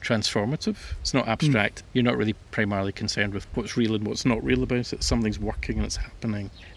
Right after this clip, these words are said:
Speaker 1: This evocation of it as magic, I was really intrigued by the other day when we were talking. Since I was a kid, I've, I've loved the idea of magic and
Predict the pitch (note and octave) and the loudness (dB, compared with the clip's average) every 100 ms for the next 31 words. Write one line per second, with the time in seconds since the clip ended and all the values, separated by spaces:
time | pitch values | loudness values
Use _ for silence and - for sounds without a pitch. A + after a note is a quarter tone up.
0 | - D#3 B3 - - F3+ D3 - C#3 - | 0 4 4 4 2 2 2 2 2 2
1 | A2+ - A#2+ G#2+ A2 G#2 A#2+ - D#3 - | 0 0 0 2 2 2 2 0 -2 -6
2 | - - - - - - C3 A#2+ C3 A2+ | -10 -10 -10 -8 -4 2 2 4 4 4
3 | G2+ C#3 C#3 B2 G2+ G2 G#2 G#2+ G2 G2 | 2 0 2 0 0 0 0 0 0 0
4 | F#2 F#2 F#2+ G2 - G#2+ A2 - - A#2 | -2 -4 -4 -4 -4 -4 -6 -6 -2 -2
5 | - F#2+ F#2 - G2+ F#2+ - G#2+ G2 G2 | -2 -4 -6 -8 -6 -6 -6 -8 -4 -4
6 | F#2+ - G2+ F#2+ G2+ F#2+ - G#2 G2 G#2+ | -4 -6 -6 -4 -6 -8 -6 -6 -6 -8
7 | - - G#2 G2 | -8 -6 -6 -4